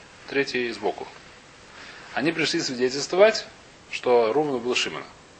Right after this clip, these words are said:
Что говорит Пасуль, всё свидетельство пасульно. Почему? Потому что два не в Салим, у нас братья не Пасулим Леэтус. И поэтому всё Пасуль, всё свидетельство Пасуль. Даже, в принципе, даже если, на-, то есть,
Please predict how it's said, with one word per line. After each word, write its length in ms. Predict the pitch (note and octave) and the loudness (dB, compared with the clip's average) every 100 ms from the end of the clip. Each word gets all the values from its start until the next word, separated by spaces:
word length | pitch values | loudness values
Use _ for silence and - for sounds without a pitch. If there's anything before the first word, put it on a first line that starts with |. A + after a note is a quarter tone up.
| - - - - - | -20 -20 -20 -20 -20
Что 160 | - D3+ | -6 -2
говорит 180 | D3+ D#3 | -2 -2
Пасуль, 320 | C3+ - G2 | -4 -4 -8
всё 180 | - C3+ | -6 -4
свидетельство 340 | B2 A#2 - | -2 -4 -6
пасульно. 400 | G2+ G2 E2 - - - - - - - - - - - - - - - - | -8 -10 -10 -16 -20 -20 -20 -20 -20 -20 -20 -20 -20 -20 -20 -20 -20 -18 -8
Почему? 220 | - D3+ | -4 -2
Потому 200 | D3 C3 | -2 -2
что 140 | - | -4
два 200 | G#2+ C3+ | 4 6
не 120 | C3 | 6
в 60 | G#2 | 0
Салим, 300 | - F2 F#2 | -2 -2 -4
у 40 | G#2 | -8
нас 180 | G2 | -8
братья 340 | - A2+ A#2+ F#2+ | -4 -4 -2 -4
не 140 | F#2 | -8
Пасулим 340 | F#2 - G#2 G#2+ | -12 -10 -8 -4
Леэтус. 460 | F2+ D#2+ - - - - - - - - - | -4 -4 -10 -16 -18 -20 -20 -20 -20 -20 -20
И 40 | - | -4
поэтому 300 | B2+ D3 D#3 | 0 0 -2
всё 180 | - E3 | -2 -2
Пасуль, 260 | C3+ A2 | -2 -4
всё 160 | - C3 | -4 -4
свидетельство 380 | - B2 - - | -2 -2 -4 -6
Пасуль. 240 | F2 F2 | -10 -6
Даже, 260 | E2+ A2+ A#2+ | -6 -4 -6
в 280 | - - | -10 -16
принципе, 320 | - D#3 - G#2 | -6 -6 -4 -2
даже 200 | B2 C3 | 0 0
если, 220 | A#2 G2+ | -2 -6
на-, 100 | G2+ | -12
то 320 | G#2 G#2 - | -12 -14 -12
есть, 120 | - | -14